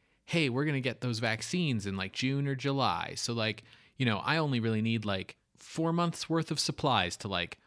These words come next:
hold out on the rest of this siege." And here we are, like, nearly a year later, and it's like, "Oh God,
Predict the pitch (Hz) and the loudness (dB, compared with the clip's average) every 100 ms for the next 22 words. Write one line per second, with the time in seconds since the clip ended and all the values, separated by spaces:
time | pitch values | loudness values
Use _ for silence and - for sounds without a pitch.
0 | _ - 160 147 139 135 113 104 98 123 | _ 0 2 4 2 2 0 0 0 0
1 | 123 117 104 123 - - 120 92 73 64 | 0 -2 -2 -2 -4 -4 -2 -2 -4 -8
2 | - - - _ - _ _ 110 104 98 | -8 -8 -10 _ -20 _ _ 2 4 2
3 | 98 95 127 123 120 127 117 113 117 117 | 0 0 2 4 4 2 2 0 0 0
4 | 113 110 104 110 107 127 135 101 95 95 | 2 0 2 2 2 4 4 4 2 -2
5 | - 95 120 131 135 139 131 127 | -4 0 4 6 10 10 10 6